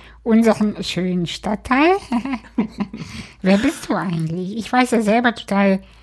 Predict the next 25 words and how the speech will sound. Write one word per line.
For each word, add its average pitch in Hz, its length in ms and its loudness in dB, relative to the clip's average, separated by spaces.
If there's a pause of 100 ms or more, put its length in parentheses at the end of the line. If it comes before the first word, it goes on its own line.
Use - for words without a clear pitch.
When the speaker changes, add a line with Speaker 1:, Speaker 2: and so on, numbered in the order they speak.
(340)
Speaker 2:
ich - 200 -8
weiß 208 200 -4
ja 190 120 -2
wenig 208 600 0
über 165 200 -4
dich. 214 480 -4 (1000)
Ähm, 190 260 4
ich 196 100 2
hab 214 120 2
dich 208 160 -8
ja 202 100 0
sogar 196 280 0
gefragt, 196 460 -2
wie 220 80 -4
du 202 80 -4
mit 185 200 -2
Nachnamen 233 400 -2
heißt, 226 240 -2
weil 185 120 0
Speaker 1:
Ja. - 120 4
Speaker 2:
ich - 60 0
gar 202 120 0
nicht 190 300 2
Speaker 1:
<laughs> - 0 -
Speaker 2:
wusste. 254 580 2